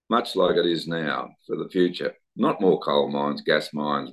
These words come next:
more coral bleaching, more drying out droughts, more mega bushfires, and so on. So the people are on the move about this. The question is, can the old parties respond? The answer so far is not looking good.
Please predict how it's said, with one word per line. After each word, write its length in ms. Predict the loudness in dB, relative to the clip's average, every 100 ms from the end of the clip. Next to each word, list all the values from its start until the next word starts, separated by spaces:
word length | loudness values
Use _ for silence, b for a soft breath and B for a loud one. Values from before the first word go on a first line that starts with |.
| -2
more 240 | 0 0
coral 520 | 2 2 4 0 -2
bleaching, 480 | 0 0 0 -10 -16 _
more 220 | 2 2
drying 360 | 4 2 2 -2
out 260 | -2 -4 -6 0
droughts, 460 | 2 2 0 -4 -14
more 280 | -2 0 0 -4
mega 280 | -4 -2 0
bushfires, 680 | 0 -4 -2 0 0 0 -4 -8 b b b -6
and 140 | -4
so 200 | 2 2
on. 280 | 2 -2 -4 _ -8
So 460 | 2 4 6 4 0 _ _ _ -14
the 180 | -10 0
people 300 | 2 4 4
are 80 | 4
on 140 | 2
the 80 | 0
move 280 | 2 2 0
about 280 | -4 -4 -2
this. 320 | -2 -2 -6 -18 b b b b _
The 100 | -6
question 380 | 2 2 2 -2
is, 400 | 0 2 0 -8 -16 _ _ _ _ -4
can 180 | 2 2
the 120 | 2
old 280 | 0 0 0
parties 460 | 2 2 0 -4 -6
respond? 580 | -8 -4 -4 -4 -8 0
The 140 | 2
answer 220 | 2 -4
so 260 | -4 -2 0
far 460 | 0 0 0 -2 -2
is 200 | -4 -4
not 200 | -10 -8
looking 260 | -8 -8 -2
good. 220 | 0 0